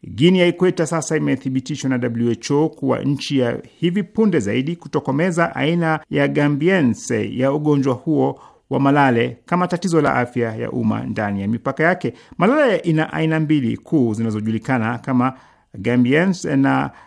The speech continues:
Rhodesiense, na kwa ujumla huambukizwa kwa kung'atwa na aina ya nzi walioambukizwa. Maambukizi ya jumla ya malale aina ya Gambiense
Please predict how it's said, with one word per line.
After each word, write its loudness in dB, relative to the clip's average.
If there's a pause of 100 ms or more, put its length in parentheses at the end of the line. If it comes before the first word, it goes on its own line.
(200)
Rhodesiense, 0
na 4
kwa -2
ujumla 2 (240)
huambukizwa -2
kwa -8
kung'atwa -2
na -4
aina 0
ya -4
nzi 2
walioambukizwa. 0 (160)
Maambukizi 4
ya 4
jumla 4
ya 4
malale 2
aina 2
ya 0
Gambiense 0